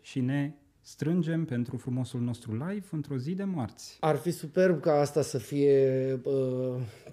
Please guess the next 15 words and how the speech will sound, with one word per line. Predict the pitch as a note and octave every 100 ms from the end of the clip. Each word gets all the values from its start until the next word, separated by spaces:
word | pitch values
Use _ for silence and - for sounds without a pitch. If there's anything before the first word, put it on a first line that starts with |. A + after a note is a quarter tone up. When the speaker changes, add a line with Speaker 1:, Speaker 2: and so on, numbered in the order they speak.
| -
Speaker 2:
partea | D#3 C#3 C#3+
de | C#3 C#3
istorie, | C3+ - E3 D3 C3+ C3 B2+ B2 A#2+ A#2
Speaker 1:
<laughs> | A2+ - -
Speaker 2:
uh, | C3 C3 C3 B2+
modificarea | C3 C3+ C3 D3+ C#3+ D3 C#3+
zilei | C3 C#3 C3+
noastre, | C3+ C3+ B2+ C#3
dar | C3 C3+
din | C#3
păcate | C3 C#3 D3 C#3
nu | C#3+ D3 C#3+
asta | C3 - -
e. | A2 C3+ D#3 - - - - C3 - _ _
Uh, | - C#3+ D3 D3 D3